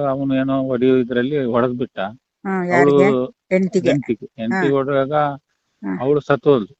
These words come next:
Speaker 2: ಹಾ.
Speaker 1: ಸತ್ತೋಗಿಲ್ಲ ಅಂದ್ರೆ ಮನೇಲಿ ಸಾಯ್ಲಿಲ್ಲ, ಅವಳನ್ನು ಇಲ್ಲಕ್ಕೆ ಕರ್ಕೊಂಡು ಹೋದ್ರು ಇಲ್ಲಿಂದ,
Speaker 2: ಹಾ.
Speaker 1: ಇಲ್ಲಿಂದ ಧರ್ಮಸ್ಥಳದಿಂದ.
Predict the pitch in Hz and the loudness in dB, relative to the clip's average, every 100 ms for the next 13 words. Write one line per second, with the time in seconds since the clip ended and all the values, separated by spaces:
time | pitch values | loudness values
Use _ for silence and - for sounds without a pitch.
0 | _ 196 190 165 151 151 151 151 160 165 | _ -6 -4 2 4 4 2 0 0 0
1 | 123 123 147 135 139 131 117 127 139 123 | 0 2 0 2 0 0 -2 0 0 0
2 | 120 117 120 131 117 131 127 - 120 120 | 0 0 0 -2 -2 -2 -2 -2 0 0
3 | 95 95 101 98 92 - _ - 180 110 | 0 -4 -8 -8 -12 -16 _ -6 -2 -2
4 | 104 95 104 113 117 113 101 87 80 | -2 -2 -2 0 -2 -4 -6 -8 -14